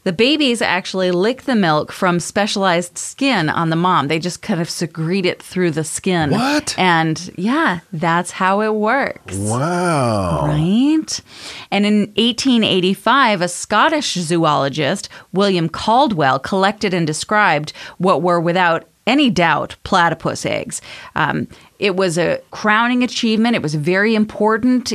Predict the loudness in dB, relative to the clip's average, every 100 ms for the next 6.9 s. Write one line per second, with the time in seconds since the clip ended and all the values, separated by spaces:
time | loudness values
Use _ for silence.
0 | -2 0 2 0 0 0 0 0 -4 -12
1 | -4 2 2 2 0 0 0 -2 -2 0
2 | 0 2 2 2 0 -2 -4 -2 0 0
3 | -2 -2 -2 -2 -2 -4 -2 -4 -2 0
4 | 0 -2 -10 -20 -10 -8 -2 -2 0 0
5 | 2 2 0 -2 -12 -10 -4 -4 0 0
6 | 0 0 2 2 4 4 6 4